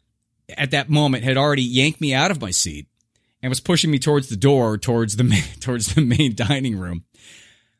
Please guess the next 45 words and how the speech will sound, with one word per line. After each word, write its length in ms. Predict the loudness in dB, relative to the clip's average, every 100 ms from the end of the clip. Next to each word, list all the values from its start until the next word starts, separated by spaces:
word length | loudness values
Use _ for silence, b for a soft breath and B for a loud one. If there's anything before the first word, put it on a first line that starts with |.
| _ b b
And 160 | -2 2
though, 200 | 4 4
and, 180 | 2 0
and 160 | 0 0
to 60 |
be 100 | 0
honest 200 | 0 2
with 120 | 2
you, 120 | 2 2
I, 240 | 0 -4 -10 -2
remembering 480 | 0 0 0 0
back 260 | 2 0 0
what 100 | -4
I 60 | -2
can, 260 | 0 0
'cause 140 | -2 -4
it 40 |
was 120 | -4
such 160 | -4 -6
a 20 |
blur, 420 | -4 -2 -2 -4 b b b b b b _ _
although 220 | 2 4
I 100 | 4
did 160 | 4 2
have 100 | 2
a 40 |
chance 260 | 0 0 -2
to 60 |
dig 180 | -2 -2
my 120 | -2
heels 300 | 0 0 0
in, 160 | -2 -2
I 100 | -4
could 200 | -2 -2
have 80 | 0
said, 200 | 0 4
"Nope, 260 | 4 2 _
absolutely 420 | -6 -4 -4 -2
not. 240 | 0 -2 -4
I'm 120 | -4
done. 400 | 0 2 2 -4
I'm 80 | -6
finished." 520 | -4 -2 0 -2 -6 _ _ _
I 60 | -4
thought, 360 | 2 2 2